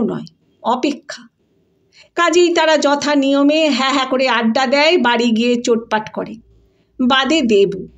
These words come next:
অর্থাৎ দেবদত্ত। অবশ্য একেবারে করে না,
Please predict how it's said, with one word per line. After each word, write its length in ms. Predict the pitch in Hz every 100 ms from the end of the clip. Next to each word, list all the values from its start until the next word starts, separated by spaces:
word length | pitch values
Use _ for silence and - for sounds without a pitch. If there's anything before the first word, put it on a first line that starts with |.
| - - -
অর্থাৎ 320 | 220 220 349 320 220
দেবদত্ত। 540 | 214 180 180 175 175 - _ _ _ _ _ _ _ _
অবশ্য 260 | - - - 427 196
একেবারে 360 | 165 226 269 392
করে 320 | 392 240 233
না, 120 | 339